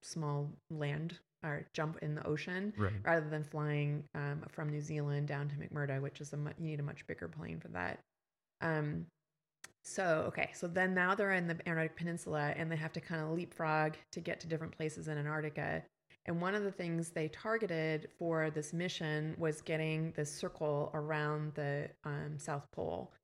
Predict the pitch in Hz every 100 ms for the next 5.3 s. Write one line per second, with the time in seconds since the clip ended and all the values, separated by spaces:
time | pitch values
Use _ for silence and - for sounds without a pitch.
0 | _ - - 185 - - - 85 87 85
1 | - - _ _ 170 170 175 180 - -
2 | - 226 175 170 165 160 - 190 190 196
3 | 180 160 151 151 - 208 208 185 170 175
4 | 156 151 156 165 156 160 160 151 147 143
5 | 147 151 165